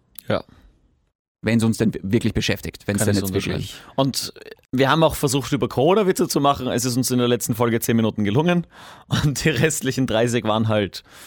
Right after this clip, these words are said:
Speaker 1: das Leben.
Speaker 2: Ich bin mal, weißt, aber ich möchte mich nicht von einem Genre so einengen lassen. Ich will mich nicht hinsetzen und sagen, das ist ein Comedy-Podcast
Speaker 1: Ja.
Speaker 2: jetzt auf,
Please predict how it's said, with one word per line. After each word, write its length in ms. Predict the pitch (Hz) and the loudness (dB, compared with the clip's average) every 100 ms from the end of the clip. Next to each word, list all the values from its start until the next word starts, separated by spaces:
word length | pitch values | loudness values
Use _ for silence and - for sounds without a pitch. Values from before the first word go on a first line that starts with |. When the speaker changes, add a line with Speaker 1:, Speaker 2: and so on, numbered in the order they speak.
| - - | -20 -10
Speaker 1:
das 160 | - 143 | -4 0
Leben. 360 | 196 170 98 82 | 2 2 0 -2
Speaker 2:
Ich 160 | 143 - | -2 0
bin 140 | 220 | 2
mal, 100 | 240 | 2
weißt, 280 | 156 165 - | 2 0 0
aber 100 | 170 | 0
ich 80 | 151 | 2
möchte 220 | 160 190 | 0 2
mich 80 | 180 | 0
nicht 120 | 170 | 0
von 140 | 160 | -2
einem 220 | 151 139 | 0 0
Genre 400 | 127 131 131 156 | 2 2 2 2
so 120 | 131 - | 0 0
einengen 460 | 104 143 107 101 | -2 -2 -2 0
lassen. 340 | 92 - - 104 | 0 -2 -2 -2
Ich 100 | - | 2
will 120 | 131 | 4
mich 100 | 170 | 4
nicht 140 | 170 - | 2 2
hinsetzen 400 | 139 165 117 135 | 2 2 2 0
und 60 | 131 | 2
sagen, 180 | 135 | 2
das 140 | 131 117 | 0 -2
ist 20 | |
ein 80 | 110 | 0
Comedy-Podcast 800 | 143 147 107 107 101 131 120 - | 2 2 0 0 0 -2 -2 2
Speaker 1:
Ja. 80 | 117 | 2
Speaker 2:
jetzt 220 | 95 - | 2 0
auf, 200 | 127 | -2